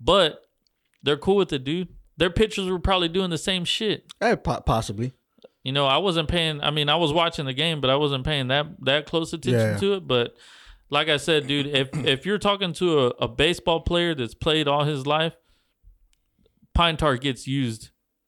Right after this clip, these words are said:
Speaker 2: All
Speaker 1: when
Speaker 2: the
Speaker 1: pitcher-,
Speaker 2: time.
Speaker 1: yeah. And even, even on, like, bats, it's not supposed to go past a certain point on your bat. It happens, that, that shit happens all the time.
Speaker 2: Yeah, yeah.
Speaker 1: You know? But that's, I mean, that's just shit that happens in the game that's,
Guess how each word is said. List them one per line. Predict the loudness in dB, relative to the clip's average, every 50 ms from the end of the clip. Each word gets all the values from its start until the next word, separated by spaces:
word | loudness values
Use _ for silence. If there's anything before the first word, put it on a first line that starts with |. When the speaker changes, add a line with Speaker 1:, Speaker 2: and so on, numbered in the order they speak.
| _ -20 -8 0 2
Speaker 2:
All | 2 2
Speaker 1:
when | 2
Speaker 2:
the | 0
Speaker 1:
pitcher-, | 0 0 0 0
Speaker 2:
time. | 0 -2
Speaker 1:
yeah. | 0 0 0 0 -2 -4 -10 _ _ _ _ _ _ _ _ _ _ _ _ _ _ -4
And | -4 -2 0
even, | 0 0 0 -2 -2 0
even | -2 0 0 0 0
on, | 0 0 0 2
like, | 0 0 0 0 0
bats, | 0 0 0 -2 -6 -12 -18 -20 _ _ _ -4 -4
it's | -4 -4 -2 -2
not | -2 -2 -2
supposed | -4 -4 0 0 0 0 -2
to | -4
go | 0 0 0 0
past | -2 -4 _ -2 0 0 0 -2 -4 -6
a | -8 -6
certain | -4 -4 -4 -4 -6 -10
point | -8 -6 -4 -4 -4 -4 -4
on | -6 -6
your | -4 -6 -4
bat. | -2 -2 0 -2 -2 -4 -8 _ _ _ _ _ -8
It | -6 -6 -4
happens, | -2 -4 -4 -4 -6 -8 -8 -10 -10 -8 -4
that, | -4 -4 -2 0
that | -2 -2 0 0
shit | -2 -2 -2 0
happens | 0 -2 -4 -4 -6 -4
all | -4 -4 -4
the | -4
time. | -8 -8 -8 -6 -4 -2
Speaker 2:
Yeah, | -2 -2
yeah. | -2 -2 -4 -4 -6 -12 _ _ _ _ _ _ _ _ _ _ _ _
Speaker 1:
You | -12 -10
know? | -8 -6 -6 -8 -10 -12 _ _ _ _ _ _ _ _ -8 -2
But | 0 2 2 2 -2 -6 -14 -20 _ _ _ _ _ _ _ _ _ _ _ -4
that's, | 0 0 0 0 -2 -8 -16 _ _ _ _ -14 -8 -6
I |
mean, | -6 -4 -4 -6 -6 -8 -10 _ _ _ _ _ _ _ _ _
that's | -2 -2 -2 -2 -2
just | -2 -2 0 0 2
shit | 0 0 0 2
that | 2 2 4
happens | 4 2 0 0 -2 -4 -4
in | -4 -4
the | -4 -2
game | -2 -2 -2 -2 -2 -2
that's, | -2 -4 -4 -4 -8 -14 -16